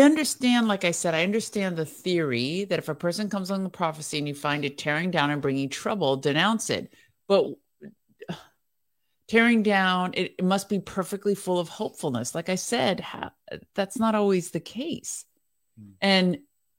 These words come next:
Speaker 1: we have so many false churches nowadays, and the Lord said there would be, and people preaching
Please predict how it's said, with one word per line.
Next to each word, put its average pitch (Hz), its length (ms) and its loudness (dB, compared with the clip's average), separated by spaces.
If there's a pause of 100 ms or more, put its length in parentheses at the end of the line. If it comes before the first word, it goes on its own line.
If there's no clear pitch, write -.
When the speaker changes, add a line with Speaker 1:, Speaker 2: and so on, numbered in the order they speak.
(120)
Speaker 1:
we 190 180 0
have 180 220 0
so - 120 -6
many 185 140 0
false - 760 0
churches 220 560 0
nowadays, 151 400 0
and 185 100 0
the 190 40 -2
Lord 208 240 2
said 285 220 0
there 135 120 4
would 117 200 2
be, 95 140 -2
and 139 140 0
people 165 220 -6
preaching 185 440 -4